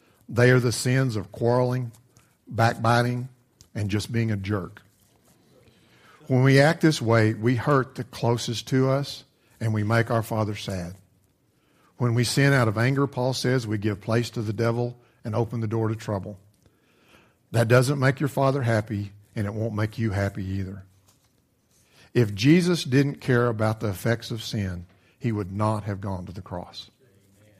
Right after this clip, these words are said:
Nor would he have warned the churches in Revelations about their bad, bad behavior and unhealthy habits. The gospel declares that God's love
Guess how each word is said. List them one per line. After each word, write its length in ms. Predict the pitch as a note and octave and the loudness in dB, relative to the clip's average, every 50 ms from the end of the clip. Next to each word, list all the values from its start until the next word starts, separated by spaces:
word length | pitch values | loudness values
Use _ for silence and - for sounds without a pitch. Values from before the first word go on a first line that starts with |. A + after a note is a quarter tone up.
| _ _ _ _ _ _ _ _ _ _ - - - - - - _ - | _ _ _ _ _ _ _ _ _ _ -20 -20 -20 -20 -20 -18 _ -2
Nor 320 | B2 B2+ C3 C#3+ D#3+ E3 | 2 4 6 6 6 6
would 200 | C#3+ C3 C3+ C3 | 4 4 4 4
he 120 | G#2 A2+ A2+ | 4 4 2
have 160 | G#2+ F#2 F#2 | 2 2 0
warned 260 | G2+ A#2+ C3 C#3+ D#3 | 0 0 2 2 0
the 60 | E3 | 0
churches 500 | D#3 - - C3 B2+ C3 - C3+ A#2+ A2 | -2 -2 -2 -2 -2 -2 -2 -4 -4 -2
in 100 | A2 F#2+ | -2 -2
Revelations 680 | F#2+ G#2 A2 A#2 B2+ A#2+ A2+ G#2+ G#2 G2 - G#2 G2 G2+ | 0 0 0 0 0 0 0 0 -2 -2 -4 -6 -6 -6
about 280 | F#2+ F2+ G2+ F#2+ F2+ | -4 -4 -4 -4 -4
their 120 | - G#2+ F2+ | -6 -10 -10
bad, 400 | F#2 G2+ A2+ A2 A2 A#2 B2 - - - - _ - | -8 -4 -2 0 0 -2 -4 -8 -16 -20 -20 _ -6
bad 320 | - A2 A#2 B2+ C3 C3 | 0 2 4 4 4 4
behavior 520 | C3 C#3+ A#2+ A2+ A2 G#2+ G2 F#2+ G2 G#2 - - | 2 0 0 2 2 2 2 0 -4 -6 -6 -6
and 160 | A#2 G#2 A2 | -6 -6 -4
unhealthy 540 | A2 G#2+ G#2 G2+ G2+ G#2 G2+ F#2+ G2 A2 G2 | -4 -4 -4 -4 -4 -4 -4 -4 -4 -6 -8
habits. 560 | F2 - G#2 F#2+ - - - - - - - _ _ _ _ _ _ _ _ _ _ _ _ _ _ - | -8 -8 -10 -10 -10 -14 -18 -18 -20 -20 -20 _ _ _ _ _ _ _ _ _ _ _ _ _ _ -6
The 120 | - A2+ | -4 -2
gospel 520 | G#2+ G2 A2 A#2 C3 C#3+ C#3+ - - D#3+ D#3 | 0 4 4 6 6 4 2 0 -4 -4 -2
declares 560 | C#3+ D#3 - - - A#2+ A2+ A2+ A2+ A2+ G2 | -2 -2 -2 0 2 2 4 4 2 0 -2
that 200 | G2 G#2+ - A#2 | -6 -8 -6 -2
God's 380 | A2 G#2+ A2+ A#2 C3 B2+ A#2 A#2 | 0 2 2 2 2 0 -2 -2
love 460 | A2+ A#2 A2 A2 G#2+ G#2 A2 A2 | 0 2 2 2 2 0 -2 -6